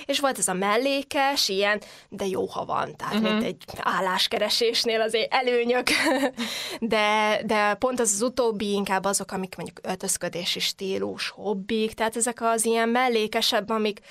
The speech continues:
Speaker 1: hogyha össze tudjuk egyeztetni, ez tök jó, ha nem, attól még lehet, hogy el tudjuk engedni.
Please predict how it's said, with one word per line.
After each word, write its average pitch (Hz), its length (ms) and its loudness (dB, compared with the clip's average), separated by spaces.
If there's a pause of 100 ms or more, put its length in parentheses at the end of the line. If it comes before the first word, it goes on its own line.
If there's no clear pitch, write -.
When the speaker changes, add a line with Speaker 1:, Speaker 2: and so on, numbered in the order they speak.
(280)
Speaker 1:
hogyha 214 440 0 (200)
össze 285 240 2
tudjuk 196 280 -4
egyeztetni, 185 540 -6
ez 208 140 -8
tök 339 240 -2
jó, 277 220 0 (300)
ha 208 380 0
nem, 240 300 2
attól 196 260 -2
még 185 140 -4
lehet, 170 180 -4
hogy - 100 -8
el 175 120 -2
tudjuk - 260 -12
engedni. 90 440 -10